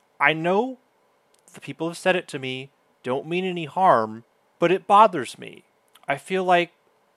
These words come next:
the people who have said that were in a bad relationship, and, "Oh, you're so lucky because you didn't have to deal with the bad relationship that I just got out of. You don't have to deal with the toxicity of dating F-boys."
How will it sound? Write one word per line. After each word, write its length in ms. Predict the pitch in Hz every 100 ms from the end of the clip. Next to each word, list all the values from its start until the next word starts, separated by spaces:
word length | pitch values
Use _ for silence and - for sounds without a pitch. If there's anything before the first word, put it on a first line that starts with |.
| _
the 80 | -
people 280 | 151 -
who 60 | 170
have 100 | 160
said 260 | - 185 180
that 200 | 170 143
were 120 | 139
in 80 | 143
a 40 |
bad 380 | - 120 127 147
relationship, 880 | 156 160 180 - 156 151 143 139 -
and, 140 | 143 -
"Oh, 340 | 254 285 151 -
you're 160 | 175 254
so 260 | - 262 247
lucky 460 | 160 175 190 131
because 440 | 123 131 147 135 -
you 120 | 160
didn't 180 | 240 196
have 220 | 170 180
to 100 | 147
deal 240 | 117 143
with 140 | 131 -
the 100 | 123
bad 380 | - 123 139 135
relationship 720 | 127 135 143 127 - 131 -
that 120 | 123
I 140 | 123
just 240 | 123 123 -
got 180 | 131 131
out 200 | 156 165
of. 440 | 120 - - - _ _
You 100 | 262
don't 160 | 277 165
have 140 | 135
to 80 | 143
deal 220 | 135 135
with 100 | 135
the 60 | 151
toxicity 680 | 165 175 - 208 151 131 147
of 100 | 143
dating 280 | 151 175
F-boys." 960 | 196 226 - - 117 110 - - -